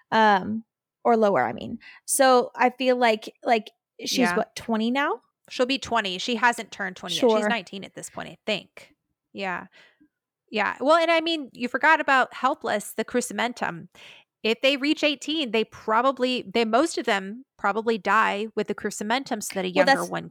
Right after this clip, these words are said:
Speaker 1: that's what
Speaker 2: rise.
Speaker 1: I meant. The
Speaker 2: So
Speaker 1: eighteen. I, I insinuated
Speaker 2: Oh,
Speaker 1: that it was her
Speaker 2: gotcha.
Speaker 1: birthday.
Speaker 2: Yeah, yeah,
Speaker 1: Yeah.
Speaker 2: yeah.
Speaker 1: I mean, even that she made it out,
Speaker 2: Gotcha.
Speaker 1: you know?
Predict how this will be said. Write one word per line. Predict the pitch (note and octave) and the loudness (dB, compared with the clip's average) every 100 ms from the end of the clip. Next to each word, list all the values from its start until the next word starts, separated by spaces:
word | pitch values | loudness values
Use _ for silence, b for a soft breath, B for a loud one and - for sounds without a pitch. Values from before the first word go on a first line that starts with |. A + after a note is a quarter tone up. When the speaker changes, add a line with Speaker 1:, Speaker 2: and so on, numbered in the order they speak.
| C4 | 2
Speaker 1:
that's | B3+ | 4
what | B3+ | 4
Speaker 2:
rise. | |
Speaker 1:
I | A3+ A3 | 4 2
meant. | - | -2
The | G#3+ | -4
Speaker 2:
So | A3 G#3+ G#3 G3+ | 4 4 4 0
Speaker 1:
eighteen. | G#3 G#3 G#3+ F#3+ G#3+ - | -2 0 -2 -2 -6 -4
I, | G#3 G3+ - | 0 0 2
I | A3 | 2
insinuated | G#3 A3+ G3 F3 G3 | 2 2 4 4 4
Speaker 2:
Oh, | |
Speaker 1:
that | F#3+ | 4
it | F#3+ | 4
was | F#3 | 2
her | F#3 | 2
Speaker 2:
gotcha. | F3+ | -2
Speaker 1:
birthday. | F3+ - A3 | -2 -4 0
Speaker 2:
Yeah, | G#3+ | 2
yeah, | A3 | 4
Speaker 1:
Yeah. | F3 | 4
Speaker 2:
yeah. | D#3 | 2
Speaker 1:
I | F#3+ | 0
mean, | B3 A#3+ | 2 0
even | - B3+ A#3+ A3 G#3+ | 0 0 2 0 2
that | G#3+ D#4 - | 2 2 -2
she | A#3 | -2
made | F#3 F3 | 0 0
it | F3 | 0
out, | F#2 | -2
Speaker 2:
Gotcha. | D#3+ F3+ - | -2 -8 -10
Speaker 1:
you | - | -4
know? | G3+ G3+ | -2 -2